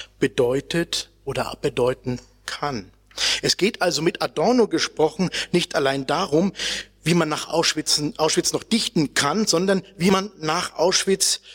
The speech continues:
jenem ungeheuerlichen Zivilisationsbruch, überhaupt noch leben könne. Celans Haltung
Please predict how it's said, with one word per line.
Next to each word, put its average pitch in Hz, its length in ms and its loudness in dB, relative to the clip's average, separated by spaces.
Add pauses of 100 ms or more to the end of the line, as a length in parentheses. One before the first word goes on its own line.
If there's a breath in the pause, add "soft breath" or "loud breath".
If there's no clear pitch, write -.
(240 loud breath)
jenem 170 300 0
ungeheuerlichen 175 1200 0
Zivilisationsbruch, 165 1080 0 (220 loud breath)
überhaupt 165 760 2 (300 loud breath)
noch 143 380 -2 (160)
leben 151 580 -2 (300)
könne. 101 400 -10 (2500 loud breath)
Celans 220 580 2
Haltung 165 600 -2